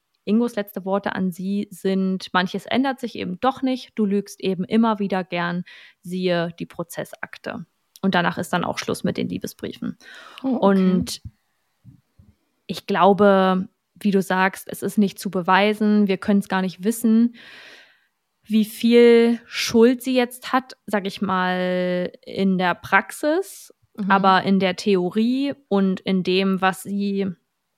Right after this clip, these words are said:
Speaker 1: am Ende verursacht hat mit ihren Worten und mit ihrem Verhalten und dem manipulativen Verhalten, was sie an den Tag legte,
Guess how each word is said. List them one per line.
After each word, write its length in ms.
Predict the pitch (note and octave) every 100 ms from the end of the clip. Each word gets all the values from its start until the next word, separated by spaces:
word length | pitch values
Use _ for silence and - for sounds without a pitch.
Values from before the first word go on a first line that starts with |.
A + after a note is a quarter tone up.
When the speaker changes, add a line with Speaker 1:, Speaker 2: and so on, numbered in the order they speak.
| _ _ - -
Speaker 1:
am 160 | G3+
Ende 420 | - F#3+ F#3+ G3
verursacht 720 | G3 F#3 - G3 G3+ G3+ - -
hat 200 | G3 -
mit 180 | G3 -
ihren 300 | F3+ F3+ F#3
Worten 500 | F#3+ G#3 G#3+ G#3+ G#3+
und 160 | F#3
mit 160 | F3+ -
ihrem 220 | F#3 F3+
Verhalten 640 | - F3 F#3 F#3 G3 G3
und 240 | F#3+ F#3 F3+
dem 320 | F3 F3+ G#3+
manipulativen 1700 | F#3+ F3+ F#3 F3+ - _ - G3+ F3 E3+ - A3+ A3+ G#3 G3 F#3 F3 - - - _
Verhalten, 400 | - F3+ F3 -
was 140 | - -
sie 140 | -
an 80 | F#3
den 120 | -
Tag 340 | - - - E3+
legte, 480 | E3+ - F3 E3+